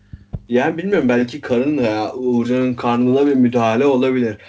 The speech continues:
Ama müdahale olması orada yeterli değil. Orası penaltı noktası çünkü. Altı pasta müdahale yapar, kaleci yere düşer ya da topu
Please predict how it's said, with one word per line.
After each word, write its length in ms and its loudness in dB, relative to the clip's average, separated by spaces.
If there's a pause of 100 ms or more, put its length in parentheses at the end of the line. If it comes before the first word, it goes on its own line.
(160)
Ama 300 0
müdahale 480 2
olması 420 -4
orada 420 2
yeterli 600 -2
değil. 240 -6
Orası 320 -4
penaltı 440 -4
noktası 340 -10
çünkü. 380 -14 (360)
Altı 360 2
pasta 300 -2
müdahale 380 2
yapar, 340 -2
kaleci 300 -4
yere 180 -2
düşer 220 -4
ya 100 -2
da 40 -8
topu 440 -2